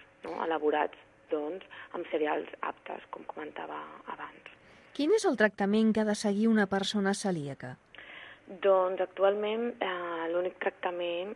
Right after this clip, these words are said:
Speaker 1: és seguir una, una dieta estricta sense gluten per tota la vida.
Speaker 2: Cada vegada, no sé per què, ens trobem més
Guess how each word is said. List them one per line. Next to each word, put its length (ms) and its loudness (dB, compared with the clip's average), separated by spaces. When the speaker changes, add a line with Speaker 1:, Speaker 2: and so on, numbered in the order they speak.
Speaker 1:
és 240 -2
seguir 540 0
una, 580 -6
una 160 -6
dieta 380 -2
estricta 420 -4
sense 320 -8
gluten 400 -12
per 160 -6
tota 240 -8
la 80 -8
vida. 240 -12
Speaker 2:
Cada 240 4
vegada, 560 2
no 380 4
sé 180 -4
per 140 -2
què, 160 0
ens 100 -2
trobem 460 6
més 180 4